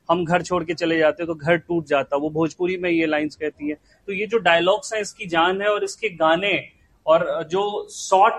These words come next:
लिए गए हैं इस फिल्म में, जो फिल्म, सीरीज की शुरुआत होती है, ट्रेन वाला सीन जो है, वो, अ, बिल्कुल,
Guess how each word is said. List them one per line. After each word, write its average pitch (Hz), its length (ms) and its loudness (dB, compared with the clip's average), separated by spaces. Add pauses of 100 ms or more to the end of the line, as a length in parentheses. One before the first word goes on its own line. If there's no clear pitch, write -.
लिए 196 300 0
गए 165 60 -4
हैं 151 160 -2
इस 151 160 -8
फिल्म 160 180 -6
में, 151 120 -4
जो 175 360 -4
फिल्म, 180 360 -2
सीरीज 180 380 -6
की 202 100 -2
शुरुआत 170 440 2
होती 165 220 -8
है, 170 60 -2
ट्रेन 170 360 -4
वाला 156 260 4
सीन 156 380 -8
जो 143 120 -6
है, 139 240 -6 (440)
वो, 208 360 6
अ, 165 420 0
बिल्कुल, 202 300 -2